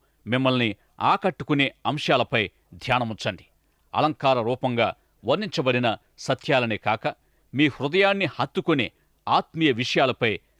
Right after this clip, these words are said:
హృదయాన్ని కేంద్రీకరించండి. సంఖ్యాకాండము దేవుని యందలి భయభక్తులను నేర్పించే గ్రంథం.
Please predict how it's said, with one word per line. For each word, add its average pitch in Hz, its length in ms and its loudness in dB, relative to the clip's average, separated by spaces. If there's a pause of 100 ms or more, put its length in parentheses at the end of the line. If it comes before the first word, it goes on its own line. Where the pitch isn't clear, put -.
హృదయాన్ని 135 560 0 (320)
కేంద్రీకరించండి. 139 880 -2 (380)
సంఖ్యాకాండము 139 760 0 (340)
దేవుని 196 440 2
యందలి 147 340 2 (300)
భయభక్తులను 151 760 -2
నేర్పించే 127 500 -2
గ్రంథం. 110 360 -4